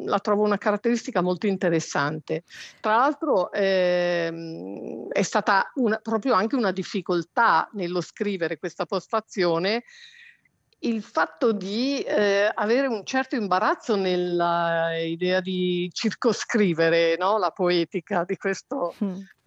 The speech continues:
Speaker 1: di quest'autore, di, di, di doverla definire, perché, mm, non è quello il punto con questo scrittore.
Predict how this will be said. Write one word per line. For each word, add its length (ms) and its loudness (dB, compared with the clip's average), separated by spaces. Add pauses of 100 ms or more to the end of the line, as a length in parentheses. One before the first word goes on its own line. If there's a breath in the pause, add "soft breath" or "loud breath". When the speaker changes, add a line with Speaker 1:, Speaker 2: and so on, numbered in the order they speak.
(300)
Speaker 1:
di 120 -12
quest'autore, 1120 0
di, 320 -4
di, 100 -2 (200)
di 160 -4
doverla 360 2
definire, 540 0
perché, 320 -6 (500 loud breath)
mm, 960 -2
non 200 4
è 80 0
quello 400 0
il 100 -2
punto 540 -4
con 140 -4
questo 300 -4
scrittore. 800 -4